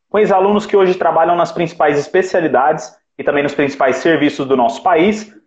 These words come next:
justamente pra saber daqueles que até pouco tempo estavam no seu lugar, quais são as respostas pra suas principais dúvidas.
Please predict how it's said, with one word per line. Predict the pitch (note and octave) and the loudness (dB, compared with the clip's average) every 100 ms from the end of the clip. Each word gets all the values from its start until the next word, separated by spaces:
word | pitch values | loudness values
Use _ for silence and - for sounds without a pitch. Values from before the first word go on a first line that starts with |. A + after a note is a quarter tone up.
| _ C3+ | _ -4
justamente | G3+ - - G3 - | -2 0 -2 -2 -2
pra | F#3+ | -2
saber | F3+ E3 | 0 0
daqueles | E3 - D#3 - | 0 0 -2 -2
que | D3 | -2
até | - C#3 | -2 -4
pouco | - A#3 - | 0 0 0
tempo | G#3+ D3+ C3 C3+ | -4 -4 -2 -4
estavam | - B2+ B2+ | -2 0 0
no | B2+ | -2
seu | A#2+ C#3+ D3 | -2 -2 0
lugar, | A3 F3+ G3+ - - _ - | 2 2 2 -2 -14 _ -4
quais | F3+ F#3 | -4 -2
são | G3 | -2
as | F#3 | 0
respostas | F#3+ F#3 - E3+ E3+ E3 | -2 -2 0 0 0 -2
pra | D#3+ | -2
suas | D#3+ E3+ - | -2 -2 -2
principais | D3+ D#3 - D3+ D3+ B2+ | -4 -6 -2 0 0 0
dúvidas. | G#2 - - - | -2 -4 -16 -20